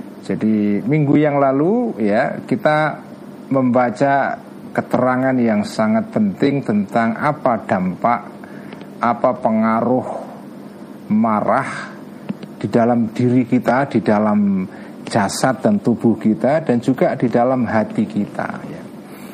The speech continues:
Nah, sekarang kita akan membahas mengenai, itu kemarin berbicara mengenai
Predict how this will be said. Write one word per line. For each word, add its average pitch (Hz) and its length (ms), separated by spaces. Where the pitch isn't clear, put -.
Nah, 117 220
sekarang 151 480
kita 143 320
akan 139 160
membahas 127 960
mengenai, 135 1000
itu 143 220
kemarin 165 400
berbicara 127 480
mengenai 147 500